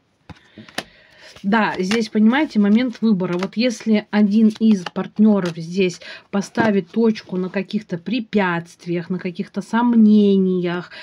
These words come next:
ну, скорее всего, это мужчина, потому что здесь мужчина такой идет.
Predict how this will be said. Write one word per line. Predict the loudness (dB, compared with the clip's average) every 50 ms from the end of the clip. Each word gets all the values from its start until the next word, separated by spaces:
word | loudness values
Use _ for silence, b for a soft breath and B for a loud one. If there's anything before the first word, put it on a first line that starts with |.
| B B B
ну, | -10
скорее | -6 -4 -4 -4
всего, | -4 -2 -2 -2 -2
это | -2 -2 -2
мужчина, | -2 -2 -2 -4 -4 -4 -4 -4
потому | -4 -8 -12 -14
что | -12 -12 -12
здесь | -10 -4 -4
мужчина | -4 -4 -4 -4 -4 -4 -4 -4
такой | -8 -12 -14 -10 -8 -8 -8 -8
идет. | -8 -10 -10